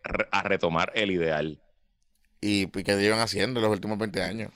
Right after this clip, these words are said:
Speaker 1: Además, ella no ha sido como que de la directiva del P N P por los últimos veinte años.
Speaker 2: Por eso te digo.
Speaker 1: Pero qué,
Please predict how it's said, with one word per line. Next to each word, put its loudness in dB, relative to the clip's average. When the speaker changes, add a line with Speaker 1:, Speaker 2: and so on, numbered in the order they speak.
Speaker 1:
Además, 2
ella 4
no 4
ha 0
sido -4
como 2
que 2
de 4
la 2
directiva 2
del 2
P -2
N 0
P 0
por -2
los 0
últimos -2
veinte 0
años. -2
Speaker 2:
Por 0
eso -4
te 2
digo. -2
Speaker 1:
Pero 4
qué, -6